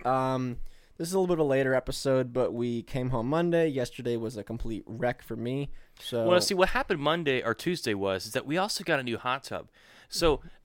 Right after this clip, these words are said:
Speaker 2: the time we were supposed to record the
Speaker 1: Hot
Speaker 2: show,
Speaker 1: tub
Speaker 2: I was in the, I was in the
Speaker 1: podcast.
Speaker 2: hot tub watching the Lightning play.
Speaker 1: Maybe, maybe, maybe we gotta do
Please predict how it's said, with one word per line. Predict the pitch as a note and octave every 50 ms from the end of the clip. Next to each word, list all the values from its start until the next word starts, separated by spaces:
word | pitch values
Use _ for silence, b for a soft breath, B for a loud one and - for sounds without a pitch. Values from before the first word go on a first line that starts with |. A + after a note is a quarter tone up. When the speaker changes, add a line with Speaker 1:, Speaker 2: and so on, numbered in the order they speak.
| _ -
Speaker 2:
the | C#3+ F3+ E3+
time | - - F#3+ A#3+ D4 D4+
we | D#4
were | C#4 G#3
supposed | - - - F#3 F#3 -
to | -
record | D#3 C#3+ - - F#3 F3
the | D3+ D3
Speaker 1:
Hot | D#3 F3
Speaker 2:
show, | F3 G3+ G#3 G3 D3+ -
Speaker 1:
tub | F3+ F3+ F3 F3
Speaker 2:
I | D3+ D#3+ G3 B3
was | A#3+ B3 A#3 -
in | - G3 G3+
the, | E3+ D#3+ -
I | - E3 G3
was | A#3 A#3+ A#3+
in | G3+ G3+
the | E3+
Speaker 1:
podcast. | E3+
Speaker 2:
hot | - F#3 F#3 F#3 -
tub | - - F3+ D#3 C#3+
watching | C#3 D3+ D#3+ D#3+ - - - D#3 D3+ C#3
the | C3+ C#3+ C#3 C3+ C3+ C3
Lightning | B2 C3+ D#3 G3 F#3 - A#2 G#2 G2
play. | - - F#2+ F2 - - - _ -
Speaker 1:
Maybe, | C#3+ D#3+ F#3+ A3+ B3+ A3+ -
maybe, | D#3+ E3 F3 G3 A3+ A#3+ C4 C4 B3 A#3 G#3+ E3
maybe | E3+ F3 F#3+ G#3+ A#3+
we | A3 G3 - F3
gotta | F3 F#3 F3+
do | E3 E3+ D#3+ D#3 - C#3 C#3